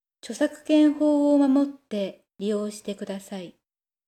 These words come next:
新館一階の複写コーナーには地図もあります。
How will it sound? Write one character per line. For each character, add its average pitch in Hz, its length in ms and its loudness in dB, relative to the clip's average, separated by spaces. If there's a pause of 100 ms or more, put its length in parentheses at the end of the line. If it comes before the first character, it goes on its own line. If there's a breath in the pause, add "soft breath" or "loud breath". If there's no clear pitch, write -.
(1400)
新 302 420 2
館 311 340 2
一 294 140 -2
階 285 340 2
の 269 180 0
複 277 220 -8
写 294 220 -4
コ 311 240 0
ー 294 40 2
ナ 240 180 0
ー 226 40 -4
に 202 180 -4
は 185 280 -14 (500)
地 285 140 -4
図 269 100 -2
も 220 140 -2
あ 190 100 -8
り 185 140 -12
ま 180 180 -16
す。 - 220 -20